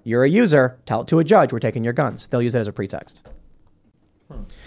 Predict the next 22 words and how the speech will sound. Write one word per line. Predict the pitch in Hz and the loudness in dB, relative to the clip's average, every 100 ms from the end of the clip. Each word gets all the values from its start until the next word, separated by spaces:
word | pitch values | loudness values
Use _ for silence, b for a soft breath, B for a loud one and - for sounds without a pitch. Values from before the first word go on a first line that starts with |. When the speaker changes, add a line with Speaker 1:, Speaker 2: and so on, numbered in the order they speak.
| B | B
Speaker 1:
We | - 226 | 4 6
Speaker 2:
Oh, | - | 6
Speaker 1:
do | 320 | 6
Speaker 2:
wait, | 175 | 4
hold | 165 175 | 4 4
on. | 135 | 4
Okay, | 143 151 | 2 2
I, | 131 | 0
I | 143 135 | 2 2
looked | 175 170 | 4 2
at | - | 2
the | 127 117 - | 4 2 0
forty-four | 135 113 | -2 -2
seventy | 107 104 | -4 -8
thing | 92 | -8
'cause | 98 | -2
I'm | 131 | -2
curious | 139 123 110 | 0 0 -2
now. | 92 110 b b | -10 -14 b b
So | - 131 | 2 4
it | 127 123 | 4 0
says, | - 165 139 | 4 4 4